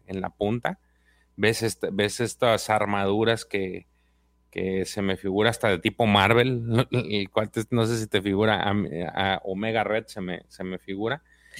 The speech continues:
Y en la parte de arriba ves otro que trae como una especie de báculo, que también es este, pues ese trae una vestimenta como de tipo ninja, algo así.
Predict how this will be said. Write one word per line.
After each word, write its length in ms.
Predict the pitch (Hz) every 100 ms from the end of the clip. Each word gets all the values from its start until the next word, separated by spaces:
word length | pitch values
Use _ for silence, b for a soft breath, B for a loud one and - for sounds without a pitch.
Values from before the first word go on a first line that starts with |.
| B B
Y 160 | 104
en 80 | 107
la 120 | 104
parte 180 | 117 110
de 60 | 113
arriba 180 | 117 113
ves 220 | 107 117
otro 220 | 110 104
que 80 | 101
trae 240 | 101 104
como 220 | 113 104
una 100 | 104
especie 400 | 101 - 101 -
de 100 | 107
báculo, 540 | 95 101 - 113 113 - _ _ _
que 140 | 92
también 580 | - 90 90 87 95 104
es 220 | 107 -
este, 680 | 110 92 - 95 92 92 90 -
pues 160 | 90 101
ese 220 | 101 117
trae 260 | 98 107
una 400 | 107 110 107 95 87
vestimenta 680 | 90 95 - 95 92 95
como 300 | - 98 92
de 80 | 90
tipo 280 | - - 120
ninja, 400 | 101 98 107 98
algo 240 | 95 101 98
así. 280 | - 113